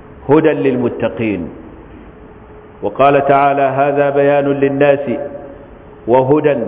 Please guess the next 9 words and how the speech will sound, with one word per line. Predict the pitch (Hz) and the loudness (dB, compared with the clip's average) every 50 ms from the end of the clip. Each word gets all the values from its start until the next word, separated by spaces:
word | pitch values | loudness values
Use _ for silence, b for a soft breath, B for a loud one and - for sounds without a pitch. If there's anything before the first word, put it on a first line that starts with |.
| - - - - - - - - - - - - - - - | -8 -8 -10 -10 -12 -14 -16 -18 -18 -20 -20 -20 -16 -2 2
وموعظة | 127 127 127 131 127 123 113 113 143 147 135 131 120 - 127 | 2 2 4 2 0 2 2 2 0 2 0 0 -2 0 -2
للمتقين". | 120 117 117 110 110 107 104 - - 110 104 - - 113 107 95 87 78 67 - - - - - - - - - - - - - - - - - - - - - - - - - - - - - - - - - - - - - - - - - - - - - - - - - - - - - - - - - - - - - - - - - - - - - - | 0 0 0 -2 0 -2 -4 -4 -4 -6 -6 -4 -4 -2 -2 -2 -4 -6 -10 -14 -16 -18 -20 -18 -18 -16 -16 -18 -18 -20 -20 -20 -20 -20 -20 -20 -20 -20 -20 -20 -20 -20 -20 -20 -20 -20 -20 -20 -20 -20 -20 -20 -20 -20 -20 -20 -20 -20 -20 -20 -20 -20 -20 -20 -20 -20 -20 -20 -20 -20 -20 -20 -20 -20 -20 -20 -20 -20 -20 -20 -20 -20 -20 -20 -20 -20 -20 -8 -6
ومن | 110 117 131 135 | -4 -2 -2 -2
ثمرات | 135 139 139 139 135 131 135 131 131 - | 0 0 0 0 0 0 0 -2 -2 -2
التقوى | 131 131 - 139 131 - 135 131 131 131 123 | -4 -2 -2 -2 -2 0 2 2 2 2 0
عباد | 127 127 120 127 123 120 | 0 0 2 0 0 0
الله | 123 120 120 117 113 110 95 - - - - - - - - - - - - - - - - - - - - - - - - - - - - | -2 -2 0 0 0 0 -2 -6 -10 -12 -12 -14 -16 -16 -18 -18 -20 -20 -20 -20 -20 -20 -20 -20 -20 -20 -20 -20 -20 -20 -20 -20 -20 -6 0
حسن | 127 127 127 - 127 131 | 0 0 0 0 -2 0
العاقبة، | 127 123 123 123 131 123 - - 123 113 110 101 - | 2 2 2 0 0 -2 -4 -4 -4 -2 -2 -2 -4